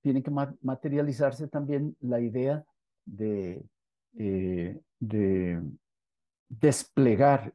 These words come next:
el ser, que es básicamente, eh, esta es una idea de, de Abraham Maslow,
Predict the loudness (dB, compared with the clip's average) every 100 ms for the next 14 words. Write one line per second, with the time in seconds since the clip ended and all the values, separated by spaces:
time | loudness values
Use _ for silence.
0 | _ 0 0 0 2 2 0 _ _ _
1 | _ _ _ _ 0 2 2 0 -4 _
2 | _ _ _ -12 -4 -4 -4 0 4 4
3 | 2 0 -2 -2 -6 -10 -8 -8 -4 -6
4 | -8 _ _ _ _ -2 2 6 6 6
5 | 4 0 -2 -6 -4 -6 -8 -16 _ _
6 | _ _ _ -4 0 2 4 6 4 2
7 | 0 2 4 2 -2 -4 -4